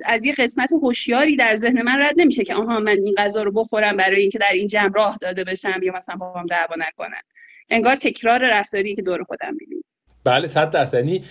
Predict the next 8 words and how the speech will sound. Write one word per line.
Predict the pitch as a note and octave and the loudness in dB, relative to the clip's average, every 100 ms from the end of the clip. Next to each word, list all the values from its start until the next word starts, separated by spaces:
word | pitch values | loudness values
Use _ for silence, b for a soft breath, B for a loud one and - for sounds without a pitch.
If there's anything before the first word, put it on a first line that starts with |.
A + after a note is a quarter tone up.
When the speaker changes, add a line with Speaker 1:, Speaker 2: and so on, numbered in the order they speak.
| B | B
Speaker 2:
یه | C#3+ G#3 | -2 0
وقتایی | G#3 D3 - E3+ F#3 G3 F#3+ G3 b b - | 2 0 2 2 2 0 -6 -8 b b -8
به | B2+ | 0
قول | C3+ D3 E3 | 2 4 2
شما | C#3 C#3+ D3 D3+ D#3+ D#3+ D#3 | 0 0 2 4 2 0 -4
اون | - E3 E3 D#3+ E3 _ - | -8 -6 -6 -8 -12 _ -8
تأثیر، | - - - D3+ C#3 | -6 -6 -4 -2 0
اون | E3 D#3+ D3+ D3 | -2 -4 -4 -6